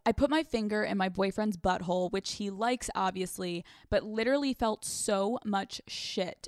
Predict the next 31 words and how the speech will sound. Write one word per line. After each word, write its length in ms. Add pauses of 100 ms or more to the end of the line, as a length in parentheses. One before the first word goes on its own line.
on 160
my 160
finger. 560 (400)
<laughs> 140 (800)
How 140
the 140
hell 440
do 120
I 80
go 140
about 240
addressing 680
this?" 480 (380)
Addressing 540
this? 420 (240)
<laughs> 220
Girlfriend, 420
what? 300 (440)
"Do 100
I 100
ignore 440
it 220
and 160
pretend 360
it 100
didn't 220
happen? 640
Love 280
you 120
so 220
much." 640